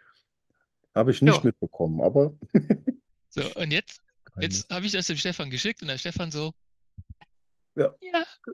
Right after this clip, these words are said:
Speaker 1: genau.
Speaker 2: Das ist es. Und wenn
Speaker 1: Mhm.
Speaker 2: ihr mal ganz genau hinguckt, dann seht ihr überall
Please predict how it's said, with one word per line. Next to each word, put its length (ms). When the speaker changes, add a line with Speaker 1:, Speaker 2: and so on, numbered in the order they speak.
Speaker 1:
genau. 420
Speaker 2:
Das 200
ist 160
es. 240
Und 100
wenn 100
Speaker 1:
Mhm. 20
Speaker 2:
ihr 60
mal 140
ganz 240
genau 220
hinguckt, 400
dann 120
seht 240
ihr 120
überall 760